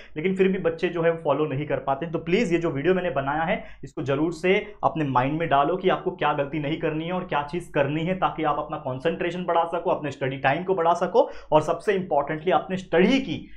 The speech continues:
जो will power है उसको बढ़ा सको और अच्छे से अच्छा concept clear करके अच्छे से अच्छा marks आप score कर सको आपके exam में। ठीक है, समझ में आ गया? तो बस आज के लिए इतना ही, इसी के साथ इस video को मैं end करता हूँ। ये video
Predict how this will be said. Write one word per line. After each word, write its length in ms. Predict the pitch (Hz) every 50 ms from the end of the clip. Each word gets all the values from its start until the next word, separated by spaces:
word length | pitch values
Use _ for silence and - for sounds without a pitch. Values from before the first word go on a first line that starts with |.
| - - _ -
जो 60 | 156
will 180 | 143 180 220 247
power 340 | - 190 170 170 175 180 185
है 60 | 175
उसको 200 | - - - 156
बढ़ा 200 | 151 147 147 156
सको 240 | 156 - 147 170 196
और 120 | 185 160
अच्छे 220 | 151 - - 165 156
से 100 | 156 160
अच्छा 200 | 143 - - 151
concept 360 | 147 147 135 135 - 156 156
clear 160 | - 147 147 143
करके 220 | - 143 131 - 180
अच्छे 220 | - - - 147 127
से 80 | 143 135
अच्छा 180 | - - 147 123
marks 380 | 117 117 120 156 180 - -
आप 120 | 143 - -
score 200 | - - 113 107
कर 140 | - 110 107
सको 260 | - 135 127 - 170
आपके 240 | 151 - - - 117
exam 360 | 107 104 - 120 95 90 92
में। 100 | 92 - - - _ _ -
ठीक 140 | 160 - 196
है, 260 | 185 190 202 196 196 - - - -
समझ 280 | - 170 170 185 180
में 100 | 185 190
आ 120 | 185 180 180
गया? 180 | 175 185 190
तो 140 | 185 185 160
बस 180 | 151 170 175 - -
आज 200 | 143 151 151 -
के 100 | 175 170
लिए 80 | 170
इतना 280 | 156 151 - - 175 170
ही, 120 | 170 180 180
इसी 220 | 147 - - 160
के 60 | 156
साथ 180 | 151 160 151 151
इस 140 | 151 147 135
video 200 | 135 135 143 139
को 80 | 147
मैं 140 | 139 135 135
end 120 | 139 143
करता 220 | 139 143 139 147 156
हूँ। 100 | 143 131
ये 60 | 117
video 300 | 117 151 220 226 190 196